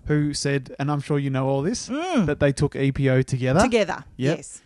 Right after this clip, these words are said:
Speaker 1: Uh, the anti-doping agency have now heard testimonies from, like, a whole bunch of people
Speaker 2: That's
Speaker 1: who
Speaker 2: right.
Speaker 1: worked with him and
Speaker 2: Hearsay,
Speaker 1: against him.
Speaker 2: just like to say.
Speaker 1: And, um, they have released a statement that says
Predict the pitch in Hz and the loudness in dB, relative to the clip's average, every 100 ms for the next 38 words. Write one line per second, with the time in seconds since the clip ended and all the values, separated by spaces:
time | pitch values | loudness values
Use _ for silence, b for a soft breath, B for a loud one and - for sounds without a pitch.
0 | - 120 127 123 127 139 143 143 127 135 | -12 -4 -2 -2 -4 -4 -4 -4 0 0
1 | 131 131 131 143 151 143 151 139 139 123 | 0 -2 -2 0 -2 -4 -4 -2 -4 -4
2 | 131 127 123 113 - 120 131 120 117 _ | -4 -2 -4 -6 -10 -6 -4 -6 -10 _
3 | _ - 135 - 120 117 117 120 110 107 | _ -10 -8 -8 -10 -8 -10 -12 -10 -12
4 | 107 - 110 110 113 117 123 131 139 143 | -14 -16 -12 -8 -6 -6 -8 -6 -6 -4
5 | 120 156 160 160 113 120 117 123 131 143 | -4 0 0 0 -2 -4 -4 -8 -6 -4
6 | 143 143 139 175 - - 160 175 214 214 | -4 -6 -4 -4 -2 -2 0 -2 -4 -6
7 | - 147 143 - - 151 190 185 131 131 | -12 -10 -10 -10 -10 -8 -8 -8 -8 -6
8 | 131 123 120 120 147 156 143 139 123 - | -4 -4 -4 -2 0 0 -2 -4 -8 -20
9 | - _ - 127 131 - 135 127 123 120 | -20 _ -12 -8 -6 -6 -6 -4 -4 -4
10 | 117 104 - 123 117 | -6 -6 -4 -2 -2